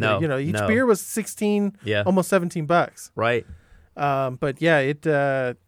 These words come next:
Speaker 1: You know, it
Speaker 2: it
Speaker 1: wasn't cheap, but
Speaker 2: Yeah.
Speaker 1: people are gonna drink.
Speaker 2: Yeah.
Speaker 1: That, that's just the way it is. And seventy bucks for big beer is, like, sixteen ounces,
Speaker 2: Yeah.
Speaker 1: right? These were not, you know, small ones,
Speaker 2: Mm-hmm.
Speaker 1: but yeah, so, um,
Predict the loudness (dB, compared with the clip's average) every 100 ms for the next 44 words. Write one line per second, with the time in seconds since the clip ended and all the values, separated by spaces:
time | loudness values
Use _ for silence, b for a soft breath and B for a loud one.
0 | -20 -6 -2 0 0 0 -2 0 0 -2
1 | -2 -2 0 -2 -4 -4 -4 -2 -2 0
2 | 0 -4 -4 -8 -6 -2 -2 -2 -4 -6
3 | -6 -6 -4 -6 -4 -6 -6 -6 -6 _
4 | -10 -6 -6 -6 -8 -10 -8 -12 -10 -10
5 | -6 -6 -8 -8 -4 -4 -4 -6 -10 -10
6 | -8 -8 -8 -8 -10 -10 -6 -4 -4 -6
7 | -10 -10 -6 -6 -6 b b b b b
8 | b b 0 2 2 2 2 2 2 0
9 | 0 0 -4 -8